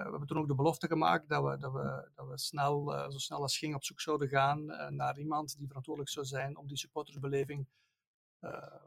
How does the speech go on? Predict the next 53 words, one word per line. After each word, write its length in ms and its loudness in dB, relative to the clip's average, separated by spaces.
op 140 -18
gang 200 8
te 120 4
trekken. 420 6
Eh, 120 0
daar 100 4
hebben 180 4
we 60 4
nu, 280 2
eh, 200 -4
ben 100 -2
ik 80 -4
heel 140 4
blij 280 6
mee, 220 10
met 160 4
Bert 160 2
Stas, 600 2
eh, 600 -6
ingevuld. 680 6
En 100 -4
ik 120 -10
denk 220 -8
dat, 200 -8
dat 220 -8
Bert 240 -10
het 140 -20
tot 160 -14
nu 160 0
toe, 300 6
eh, 180 8
heel 160 10
goed 200 8
gedaan 320 8
heeft. 460 6
Er 80 -6
is, 240 0
er 100 -4
is 120 2
meer 220 12
volk, 380 10
er 120 2
is 100 4
ambiance, 520 6
er 120 0
zijn 120 2
dingen 220 8
die 80 8
georganiseerd 560 4
worden. 320 4
Hè, 80 0
we 60 2
hebben 300 0